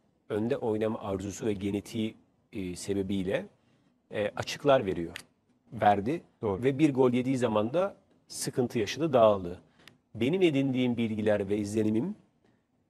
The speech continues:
Speaker 1: Fenerbahçe'nin artık bu kadar kolay gol yememesi için Jose Mourinho uğraşıyor ve çalışıyor. Bu yüzden önde bu kadar etkili ayaklar varken gerek set oyunu, gerek bireysel,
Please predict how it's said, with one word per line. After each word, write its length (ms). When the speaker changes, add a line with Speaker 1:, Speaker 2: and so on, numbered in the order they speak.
Speaker 1:
Fenerbahçe'nin 800
artık 640
bu 120
kadar 380
kolay 400
gol 180
yememesi 800
için 320
Jose 320
Mourinho 540
uğraşıyor 600
ve 80
çalışıyor. 540
Bu 80
yüzden 320
önde 360
bu 60
kadar 440
etkili 420
ayaklar 360
varken 400
gerek 260
set 240
oyunu, 340
gerek 300
bireysel, 420